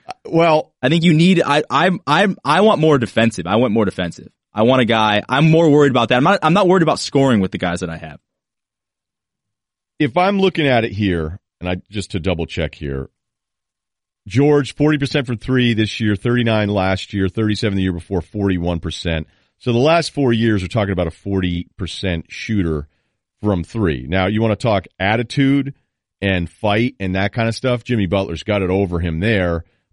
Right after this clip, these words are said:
Speaker 1: But if we're looking at three-point shooting, he's thirty-five, thirty-seven, thirty-one, thirty-eight. George is a better shooter. I think George is capable of pl-,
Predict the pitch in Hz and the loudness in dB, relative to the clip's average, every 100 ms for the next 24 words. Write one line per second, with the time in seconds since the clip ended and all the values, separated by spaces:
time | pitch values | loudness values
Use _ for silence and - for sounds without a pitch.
0 | - 101 90 101 107 110 - 104 95 98 | -4 -4 -2 -2 -2 -4 -6 -6 -6 -4
1 | 92 - 117 113 113 107 101 _ _ _ | -6 -6 -4 -2 0 -2 -6 _ _ _
2 | _ _ 123 123 110 - 123 117 110 113 | _ _ -2 0 0 -2 0 0 0 -2
3 | 107 107 - 110 101 - 113 101 98 - | 0 -2 -2 -2 -2 -2 -2 0 -2 -2
4 | 107 98 92 95 90 - 104 87 85 98 | -2 0 -2 -2 -4 -4 -4 -2 -2 -4
5 | 65 - _ _ _ _ 92 110 127 104 | -4 -12 _ _ _ _ _ 0 0 -2
6 | 95 98 87 - - 139 131 117 110 _ | -6 -4 -4 -6 -4 -2 0 -2 -6 _
7 | _ _ 139 143 107 120 123 92 87 - | _ _ 0 0 2 2 2 0 -6 0
8 | 123 131 131 135 120 - | 0 0 -2 -2 -2 -10